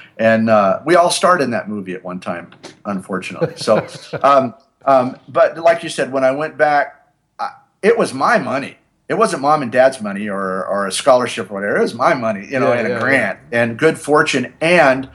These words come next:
Speaker 1: because I had been out and applied everything, and I was out of information, um, uh, I knew the value of the pearl.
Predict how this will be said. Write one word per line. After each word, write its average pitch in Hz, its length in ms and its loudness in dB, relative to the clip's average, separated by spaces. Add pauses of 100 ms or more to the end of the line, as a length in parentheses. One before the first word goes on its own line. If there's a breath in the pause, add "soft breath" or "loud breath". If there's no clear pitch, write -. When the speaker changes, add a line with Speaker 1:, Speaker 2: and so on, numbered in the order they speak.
(300 loud breath)
Speaker 1:
because 160 360 0
I 151 180 6
had 139 240 0
been 147 160 -4
out 135 300 2
and 117 100 -2
applied 135 520 2
everything, 87 640 -8 (200)
and 101 140 -4
I 139 180 4
was 113 260 -4
out 107 180 2
of 104 120 -2
information, 117 600 -4 (800 loud breath)
um, 90 480 0 (580)
uh, 85 560 0 (1080)
I 120 160 -2
knew 139 280 0
the 143 120 0
value 135 560 2
of 117 200 -4
the 98 80 -14
pearl. - 580 -8